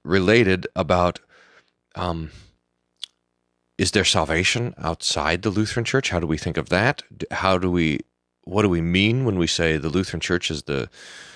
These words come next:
true church on earth and so forth? Really, really wonderful questions. Um,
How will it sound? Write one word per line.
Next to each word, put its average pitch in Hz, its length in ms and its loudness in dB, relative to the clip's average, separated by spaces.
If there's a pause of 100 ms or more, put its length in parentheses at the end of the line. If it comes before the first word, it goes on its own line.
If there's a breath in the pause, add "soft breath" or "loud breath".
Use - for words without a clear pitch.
(160 loud breath)
true 110 220 2
church - 280 0
on 80 200 0
earth 107 360 2 (140)
and 80 120 -10
so 85 200 -2
forth? 78 260 -6 (320 soft breath)
Really, 95 380 2 (440)
really 101 220 0
wonderful 90 320 0
questions. - 500 -8 (480 loud breath)
Um, 98 300 0